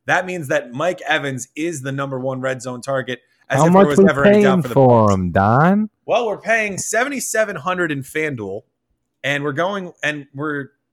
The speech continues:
Speaker 1: getting a pretty nice price, sixty-eight hundred in DraftKings, which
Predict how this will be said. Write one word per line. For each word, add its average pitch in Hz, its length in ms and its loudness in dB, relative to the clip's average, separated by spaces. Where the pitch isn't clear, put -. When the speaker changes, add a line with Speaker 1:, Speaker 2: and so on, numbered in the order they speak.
Speaker 1:
getting 247 180 -2
a 196 40 -8
pretty 302 280 -6
nice 202 240 -8
price, 180 400 -6
sixty-eight 220 720 -10
hundred 175 320 -6
in 123 80 -8
DraftKings, 123 760 -8
which - 460 -10